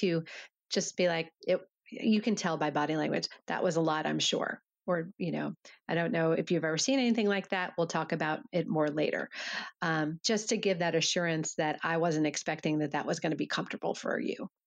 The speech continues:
And then we really vary the day, whether it might be, uh, therapy within, um, our therapy room, or we might have to go to another classroom, um, in the school building. Um, but that first day, my real expectation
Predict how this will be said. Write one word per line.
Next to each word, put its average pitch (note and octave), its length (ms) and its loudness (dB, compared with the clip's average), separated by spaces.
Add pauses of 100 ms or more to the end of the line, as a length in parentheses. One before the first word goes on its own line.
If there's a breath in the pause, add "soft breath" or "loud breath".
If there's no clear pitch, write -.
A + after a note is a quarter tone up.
(400)
And A3+ 160 -2
then A#3+ 220 4 (380)
we G#3 120 4
really G3+ 240 4
vary G3 280 2
the F#3+ 120 0
day, F3 360 2
whether E3+ 260 2
it E3+ 200 0
might E3 220 -2
be, D#3+ 360 2
uh, D#3 200 0
therapy D#3+ 480 0
within, D3+ 640 2 (340 loud breath)
um, D3+ 320 0
our E3 160 0
therapy E3+ 440 2
room, G#3+ 500 4
or E3+ 200 4
we D#3+ 120 2
might D#3 200 0
have D#3 140 -2
to D#3+ 80 -2
go D#3+ 120 0
to D#3 140 2
another D#3 600 2
classroom, D#3 680 -2
um, D#3 420 -2 (360)
in E3+ 140 0
the D#3+ 60 0
school F3 300 0
building. F#3+ 420 2 (360 loud breath)
Um, E3 220 -2
but F3 160 -2
that G#3 180 -2 (120)
first A#3 300 -2
day, G3 320 2
my E3+ 80 2
real F3 240 2
expectation F#3 840 0